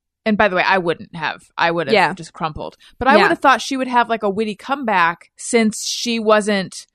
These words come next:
Speaker 1: ruffled by any of this up to that point.
Speaker 2: I think she was just really surprised to hear someone curse at her.
Speaker 1: Yeah.
Speaker 2: Like, I think if he had just been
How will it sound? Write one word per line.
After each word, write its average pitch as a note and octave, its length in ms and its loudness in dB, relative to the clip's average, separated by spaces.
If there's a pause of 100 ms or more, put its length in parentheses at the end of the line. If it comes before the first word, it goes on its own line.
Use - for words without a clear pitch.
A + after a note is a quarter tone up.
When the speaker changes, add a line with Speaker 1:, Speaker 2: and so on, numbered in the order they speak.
(460)
Speaker 1:
ruffled A3+ 540 2
by F#3 140 2
any F#3 240 -2
of F3 100 -4
this F3 200 -2 (120)
up - 160 -4
to - 100 -16
that F3+ 220 -4
point. D3 480 -10 (340)
Speaker 2:
I D#4 120 0
think G4 420 0 (340)
she - 260 -2
was B3+ 200 4
just A#3 180 -4
really A3+ 460 4
surprised F#3 560 -2
to G3+ 80 0
hear G3 120 2
someone E3 300 -6
curse - 460 -8
at - 140 -8
her. - 220 -10
Speaker 1:
Yeah. E3+ 440 -2
Speaker 2:
Like, A3+ 180 4
I B3+ 120 4
think D#4 260 0
if C4 160 0
he A#3+ 100 2
had A3 180 2
just G3+ 220 -2
been F3 460 0